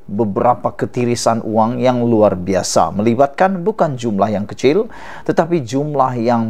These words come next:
mega, mega dan mega. Selain itu, ada juga penangkapan-penangkapan oleh S P R M yang turut kita tak pernah sangka per-, boleh berlaku di dalam kerajaan sebelum ini. Semuanya gara-gara ketidaktelusan,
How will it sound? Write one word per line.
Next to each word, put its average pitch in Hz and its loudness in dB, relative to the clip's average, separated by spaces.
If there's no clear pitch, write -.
mega, 110 2
mega 104 0
dan 98 0
mega. 92 0
Selain 104 0
itu, 107 0
ada 98 2
juga 113 2
penangkapan-penangkapan 101 -2
oleh 92 0
S - -4
P 110 2
R 101 2
M 180 -2
yang 147 2
turut 190 2
kita 202 0
tak - -4
pernah 175 0
sangka 165 -2
per-, 185 -2
boleh 156 4
berlaku 107 0
di 117 -4
dalam 101 -2
kerajaan 95 -2
sebelum 92 -4
ini. - -6
Semuanya 113 2
gara-gara 110 2
ketidaktelusan, 110 0